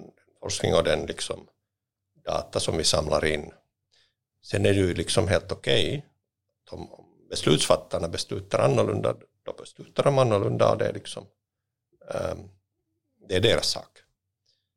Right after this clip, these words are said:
Eh, men att vi har nog lite upplevt det besvärligt, det att, det att den här dialogen med, med ministeriet är inte kanske riktigt så bra som den var tidigare. Att, att, att,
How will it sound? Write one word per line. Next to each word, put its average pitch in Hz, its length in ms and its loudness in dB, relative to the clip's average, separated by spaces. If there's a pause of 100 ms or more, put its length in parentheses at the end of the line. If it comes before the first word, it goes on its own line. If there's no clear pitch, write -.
(400)
Eh, - 160 -10
men 98 200 -2
att 95 160 -2
vi 107 80 0
har 117 140 4
nog 110 200 2
lite 107 220 0
upplevt 92 420 2
det - 240 -10
besvärligt, 85 560 2
det 82 80 -8
att, - 340 -10 (920)
det 85 80 -8
att - 320 -8 (140)
den 78 100 -6
här 92 100 0
dialogen 90 600 2
med, 78 300 -4
med 80 180 -6
ministeriet 80 840 0
är 85 100 -12
inte 87 200 -16 (240)
kanske 87 360 0
riktigt - 440 -14
så - 120 -10
bra - 260 -10
som - 160 -10
den - 160 -10
var - 80 -12
tidigare. - 540 -4
Att, - 240 -14 (1000)
att, - 100 -14
att, - 380 -18